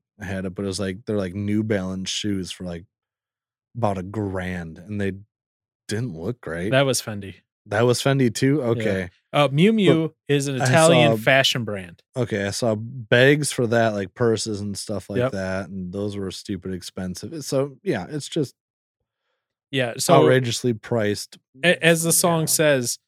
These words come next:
Speaker 2: Rihanna, uh, wore Miu Miu recently.
Speaker 1: <laughs> Yeah.
Speaker 2: Sounds like a
Speaker 1: Get
Speaker 2: moo-moo.
Speaker 1: me Miu Miu like Rihanna.
Speaker 2: Yep,
Speaker 1: Mm.
Speaker 2: it was a crystal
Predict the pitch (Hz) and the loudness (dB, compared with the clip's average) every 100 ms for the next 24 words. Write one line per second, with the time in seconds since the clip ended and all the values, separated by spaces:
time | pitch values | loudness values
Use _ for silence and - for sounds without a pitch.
0 | _ _ 127 131 131 127 123 117 110 _ | _ _ -6 0 2 2 0 -2 -6 _
1 | _ _ _ 110 101 101 101 95 101 107 | _ _ _ -10 -10 -8 -8 -6 -6 -6
2 | 101 113 - 120 98 117 - 180 156 120 | -6 -8 -10 -16 -4 -2 0 0 -2 -2
3 | 180 123 170 127 135 113 110 - _ - | -2 -2 -2 0 0 -2 -6 -10 _ -6
4 | 127 113 101 107 110 104 101 101 92 - | -4 -4 -6 -4 -2 -2 -6 -6 -10 -14
5 | 110 107 101 104 101 101 95 - 92 90 | -12 -8 -6 -6 -6 -8 -10 -14 -14 -10
6 | 92 98 101 101 - _ 127 123 92 147 | -10 -10 -10 -12 -16 _ -4 -4 -2 0
7 | 143 135 123 - - 180 - 196 196 202 | 0 0 -2 -6 -4 -4 -2 0 0 -2